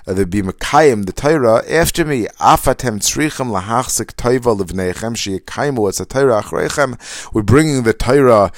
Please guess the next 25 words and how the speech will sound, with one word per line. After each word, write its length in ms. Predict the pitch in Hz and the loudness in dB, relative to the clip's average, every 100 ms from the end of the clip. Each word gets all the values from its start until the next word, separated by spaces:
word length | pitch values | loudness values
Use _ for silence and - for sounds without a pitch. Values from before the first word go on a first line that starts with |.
| - - | -14 0
uh, 140 | 104 92 | 2 4
the, 180 | 104 | 2
the, 460 | 90 98 92 90 64 | 2 2 2 0 -4
the 340 | 87 92 90 85 | -2 0 0 -2
Gilui 280 | 107 123 98 | 0 2 2
Shechina, 460 | - 87 80 95 | 0 -6 -2 -2
the 80 | 90 | -2
Torah 320 | - 123 123 113 | 0 2 4 2
into 260 | 101 101 | 0 -4
the 100 | 87 | -4
world. 400 | 85 85 98 117 - - - - - | -2 -2 -2 -4 -12 -20 -20 -14 -4
Uh, 80 | 117 | -2
what, 540 | 101 - 110 107 - | -2 -2 0 0 0
to 100 | 117 | -2
whatever 480 | 110 104 147 147 160 | 0 0 0 2 0
degree 720 | 110 107 101 117 147 110 104 - | 0 -2 0 0 2 2 -2 -2
a 100 | 107 | -6
person 560 | - 120 123 - 113 98 | -2 0 2 0 0 -2
learns 500 | 95 131 117 101 92 | 0 2 2 0 -4
and 300 | 82 92 92 87 - 92 | -4 -6 -6 -6 -8 -10
what 220 | 95 95 | -4 -4
he 140 | 117 127 | -4 -2
learns 380 | 107 123 107 92 | 2 2 2 -4
is 160 | 92 | -4
not 280 | 101 117 - | -2 -4 -4